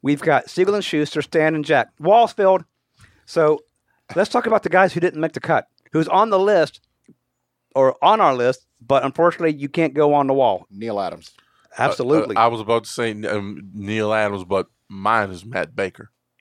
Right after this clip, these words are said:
Speaker 1: Matt Baker. Uh, Neil A-, Neil Adams is good because he,
Speaker 2: He
Speaker 1: redefined the look of Batman that
Speaker 3: Yeah.
Speaker 1: stuck for decades.
Speaker 3: Yep.
Speaker 2: He redefined how comic panels are drawn.
Speaker 1: Right.
Speaker 3: Yeah.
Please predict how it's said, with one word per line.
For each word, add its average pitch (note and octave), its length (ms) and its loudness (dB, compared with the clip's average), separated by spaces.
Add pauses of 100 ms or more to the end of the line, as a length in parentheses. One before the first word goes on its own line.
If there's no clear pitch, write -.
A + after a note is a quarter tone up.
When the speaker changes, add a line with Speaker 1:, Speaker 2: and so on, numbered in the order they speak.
(100)
Speaker 1:
Matt A#2+ 200 0
Baker. D3+ 320 2 (760)
Uh, D3 180 2
Neil F#3+ 280 2
A-, F#3 140 0
Neil F3+ 220 0
Adams F#3+ 200 0
is C#3+ 100 -2
good C3 240 -2
because B2+ 480 -2 (880)
he, - 140 -8
Speaker 2:
He G3+ 300 -2
Speaker 1:
redefined E3 720 0
the C3 80 0
look D3+ 180 0
of C3+ 100 -2
Batman B2+ 500 0
that C3 80 0
Speaker 3:
Yeah. - 60 -4
Speaker 1:
stuck - 500 -2
for C3 120 -2 (140)
decades. B2+ 600 -2
Speaker 3:
Yep. G#2+ 120 -2
Speaker 2:
He D#3+ 160 -4
redefined B2 840 -2
how A#2 440 -2
comic A2+ 400 -8
panels G2 480 -10
are F2 120 -10
drawn. F2 420 -14
Speaker 1:
Right. B2 120 2
Speaker 3:
Yeah. F#2+ 120 2